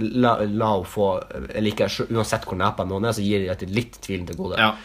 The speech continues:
Speaker 1: Men når jeg skjøn-, jeg skjønte hvor, at, jeg, altså, jeg skjønte at hun ikke skjønte
Speaker 2: Ja.
Speaker 1: at det her er folk som hadde med produksjonen. Når jeg så sent kveld.
Speaker 2: Ja.
Speaker 1: Fordi det hun greide å prestere å si da, var at, eh, for hun fi-, hun fikk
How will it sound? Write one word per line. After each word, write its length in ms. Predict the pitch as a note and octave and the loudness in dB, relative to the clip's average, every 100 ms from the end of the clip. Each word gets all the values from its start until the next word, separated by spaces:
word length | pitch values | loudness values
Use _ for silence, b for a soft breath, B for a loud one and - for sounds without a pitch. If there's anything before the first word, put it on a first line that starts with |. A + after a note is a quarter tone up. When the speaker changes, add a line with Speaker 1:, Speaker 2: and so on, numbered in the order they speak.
| B B B B - - A#2+ | B B B B -20 -4 2
Speaker 1:
Men 380 | C3+ D#3+ A2+ F#2+ - - | 6 6 4 0 -8 -2
når 220 | A#2 C3 | 2 4
jeg 60 | C#3+ | 4
skjøn-, 200 | C#3 C3 C3+ | 2 2 0
jeg 80 | - | 0
skjønte 400 | D3 D3 C#3 - | -2 -2 -4 -4
hvor, 240 | - B2+ A#2 - - - - - | 0 2 2 -4 -16 -20 -8 -4
at, 240 | G#2+ - - | -4 -4 -4
jeg, 160 | A#2+ | -4
altså, 160 | - C3 | -2 2
jeg 160 | C#3+ - | 2 4
skjønte 460 | C#3+ C#3+ - G2 - - | 2 2 0 0 -2 -6
at 160 | - G#2 | -4 0
hun 160 | G#2 | 0
ikke 160 | - - | 0 -4
skjønte 380 | F2+ - F2 - - - A2 | -4 -6 -8 -8 -16 -8 2
Speaker 2:
Ja. 140 | G#2 G2 - | 2 2 -2
Speaker 1:
at 140 | G#2 - | -2 2
det 80 | |
her 160 | A2 G#2+ | 6 6
er 80 | F#2+ | 4
folk 160 | G2 | -2
som 140 | - F#2 | -2 -2
hadde 80 | F#2+ | -2
med 80 | F#2 | -2
produksjonen. 440 | F#2+ F#2 A#2 F#2+ | -4 -2 -2 0
Når 140 | E3 G#3 | 0 0
jeg 20 | |
så 140 | - G#3 | -2 -2
sent 240 | - B3 - | -2 0 -2
kveld. 160 | - - - - - B B B C3+ | -4 -6 -20 -20 -20 B B B 4
Speaker 2:
Ja. 280 | E3 C#3+ G2 - | 4 4 -2 -4
Speaker 1:
Fordi 160 | C#3 C#3+ | 2 6
det 80 | F3 | 8
hun 140 | F3+ | 8
greide 220 | D3+ F3 D#3 | 6 4 4
å 20 | |
prestere 320 | C#3+ - D3+ C#3 | 0 2 4 2
å 20 | |
si 540 | - - F3+ E3+ B2+ | 2 4 6 8 8
da, 300 | C#3+ F3 G2+ G#2+ - - - b b b - | 10 10 8 -2 -14 -20 -20 b b b 2
var 220 | B2 A#2+ - | 4 6 4
at, 220 | G2 - - - - - - | -2 -6 -20 -20 -20 -10 -2
eh, 200 | G#2+ G2+ | 0 0
for 140 | A#2 | 0
hun 60 | A2+ | 0
fi-, 100 | C#3 | 0
hun 160 | C3 C#3+ | 2 2
fikk 160 | D3 | 2